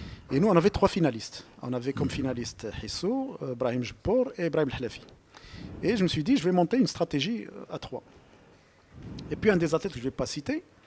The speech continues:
Speaker 1: à pratiquement deux heures de la compétition, on était sur le te-, le terrain d'échauffement.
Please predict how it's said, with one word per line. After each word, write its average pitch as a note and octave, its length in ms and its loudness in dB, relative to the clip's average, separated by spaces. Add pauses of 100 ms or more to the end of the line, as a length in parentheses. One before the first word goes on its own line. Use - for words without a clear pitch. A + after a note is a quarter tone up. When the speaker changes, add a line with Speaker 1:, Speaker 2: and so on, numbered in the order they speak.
(280)
Speaker 1:
à E3+ 100 2 (680)
pratiquement G#3 380 2
deux E3 240 6
heures D#3+ 100 6
de C#3+ 80 2
la C3+ 120 2
compétition, C#3 440 -2
on A3 60 4
était - 160 -2
sur D3 160 4
le C#3 80 4
te-, D3+ 100 -2
le D3 200 -4
terrain C3+ 180 -4
d'échauffement. C3+ 460 0